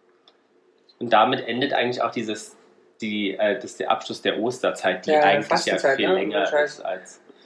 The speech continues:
Speaker 1: genau. Ähm, auch witzig, warum es keine Hefe gab zur Weihnachtszeit, haben, äh, hatten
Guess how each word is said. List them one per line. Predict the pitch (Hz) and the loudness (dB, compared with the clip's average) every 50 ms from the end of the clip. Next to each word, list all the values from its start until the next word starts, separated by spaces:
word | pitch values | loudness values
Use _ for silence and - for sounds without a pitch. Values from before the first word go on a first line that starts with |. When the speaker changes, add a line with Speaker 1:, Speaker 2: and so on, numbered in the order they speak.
| - - - - - _ _ - | -20 -20 -20 -20 -20 _ _ -2
Speaker 1:
genau. | - - - - 90 92 95 92 - - - - - - _ _ _ - | 0 2 2 2 2 0 -2 -4 -8 -18 -20 -20 -20 -20 _ _ _ 2
Ähm, | 147 156 156 160 165 170 165 165 170 175 175 180 - _ _ _ _ _ _ _ _ _ _ _ _ _ _ _ - - - - 156 147 - - | 6 8 8 8 8 6 0 -2 -4 -4 -6 -10 -14 _ _ _ _ _ _ _ _ _ _ _ _ _ _ _ -16 -16 -16 -14 -16 -14 -6 0
auch | 92 127 147 160 156 | 4 4 4 4 2
witzig, | 160 175 180 180 - 196 185 - | 0 -2 -2 0 0 0 2 4
warum | 139 123 127 147 | 4 4 4 2
es | 143 - | -2 -4
keine | - 151 127 117 113 | 0 0 0 0 0
Hefe | - 117 117 127 - - 180 175 | -2 -2 -2 -2 -2 -4 -4 0
gab | 165 175 190 190 - | 2 2 2 2 0
zur | - 135 - | -2 0 0
Weihnachtszeit, | 104 104 110 135 147 - - - - 160 165 185 185 - | 0 0 0 -2 -4 -6 -6 0 2 2 2 2 0 0
haben, | 151 127 120 120 120 120 117 | 0 0 0 -2 -8 -6 -4
äh, | 117 117 | -2 0
hatten | 113 113 107 - - 113 - - | 0 0 0 -2 -6 -8 -8 -10